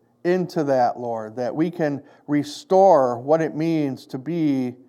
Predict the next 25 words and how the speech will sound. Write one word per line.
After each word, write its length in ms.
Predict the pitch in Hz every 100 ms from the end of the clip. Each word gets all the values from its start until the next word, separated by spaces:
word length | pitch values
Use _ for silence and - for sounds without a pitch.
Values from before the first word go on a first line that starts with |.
| _ _ _ _
a 140 | 143
godly 500 | 131 147 143 151 139
man 380 | 139 143 143 131
in 100 | 117
this 240 | 123 117 120
nation, 480 | 120 117 - 104 - _ _ _ _ _ _ _ _ _ _ _ _ _ _ _ _ _ _
so 180 | _ 156
that 160 | 151 147
your 160 | 156
church 480 | 160 - 196 190 185
can 160 | - 135
rise 500 | 127 139 151 165 -
up 280 | 143 151 151
in 140 | 131 120
power 640 | - 139 131 117 78 57 _ _ _ _ _ _ _ _ _ _ _ _
and 180 | 143 -
take 360 | 175 170 165
back 320 | 160 151 151 147
what 140 | 131
the 80 | 135
devil 420 | 127 143 139 131
is 100 | 120
trying 360 | - 131 127 123
to 100 | 120
steal. 540 | - 123 110 90 -